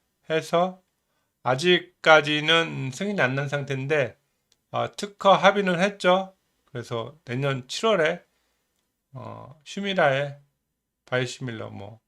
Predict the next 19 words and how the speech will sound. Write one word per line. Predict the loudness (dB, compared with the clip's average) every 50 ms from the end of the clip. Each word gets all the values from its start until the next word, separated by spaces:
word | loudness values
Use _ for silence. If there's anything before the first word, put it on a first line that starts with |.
| _ _ _ _ _ _ _ _ _ _ _ _
세빌트리온뿐 | -4 -4 -4 -4 -4 -8 -10 -12 -6 -2 -2 -2 -2 -2 -2 0 0
아니고 | 2 0 0 -2 -4 -6 -2 2
다른, | 2 2 4 2 0 -2 -6 -10 -14
음, | -14 -12 -12 -12
경쟁사에서도 | -10 -8 -6 -6 -4 -4 -4 -4 -4 -6 -6 -8 -10 -10 -8 -10 -10 -12 -14 _ _ _ _ _ _ -18
엄청나게 | -14 -12 -10 -8 -6 -6 -6 -6 -8 -10 -14 _ _ _ _ _ _ _ _ _ -20
출시를 | -16 -12 -12 -12 -12 -12 -10 -8
하죠. | -8 -6 -4 -6 -6 -6 -8 _ _ _ _ _ _ _ _ _ _ _ _ _ _ _ _ _ _ _
암젠이 | 0 0 0 0 -2 -4 -2 0 0 2 2 0 -2 -2 -2
제일 | -2 -2 0 0 -2 -2 0
뻘-, | 0 2 2 0 -2 -6 -12 -14 -8
제일 | -4 -2 -2 -2 0 2
빨리 | 2 2 2 2 -2 -4 -4 -4 -4 -6 -10
진출할 | -10 -12 -10 -6 -4 -4 -4 -4
것 | -2 -2
같고, | -2 -2 -2 -4 -6 -6 -6 -6 -8
어, | -8
칠월 | -8 -6 -4 -2 -2 -2 0
달에 | 0 0 0 0 -2 -4 -6